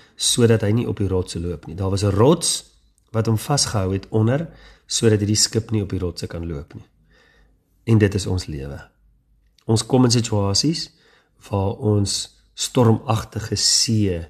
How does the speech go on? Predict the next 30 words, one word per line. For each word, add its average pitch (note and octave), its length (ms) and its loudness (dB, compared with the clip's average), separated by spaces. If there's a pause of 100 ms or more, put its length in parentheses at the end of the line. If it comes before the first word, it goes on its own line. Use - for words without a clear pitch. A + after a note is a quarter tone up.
(140)
het. - 420 -14 (960)
Miskien C3+ 280 4
is C#3+ 100 6
jy A2 320 6 (320)
in A2 120 0
'n A2 60 4
ekonomiese G#2 880 4
stormagtige - 1080 -4
situasie. D#2+ 720 -6 (460)
Miskien - 320 2
is A2+ 120 4
jy G#2 120 4
in G2+ 120 2
'n F#2+ 60 0
finansiële F#2+ 720 0
storm. F#2+ 500 -8 (560)
Miskien - 260 4
is C#3+ 120 6
daar A2 180 4
'n G#2+ 160 0
emosionele A#2 720 4
storm F#2 680 -2
wat F#2+ 180 -8
om G2 160 -4
jou F2+ 140 0
woed. E2+ 380 -8 (640)
Miskien - 320 2
is A2+ 140 4
daar F#2+ 220 0
'n F#2 180 -2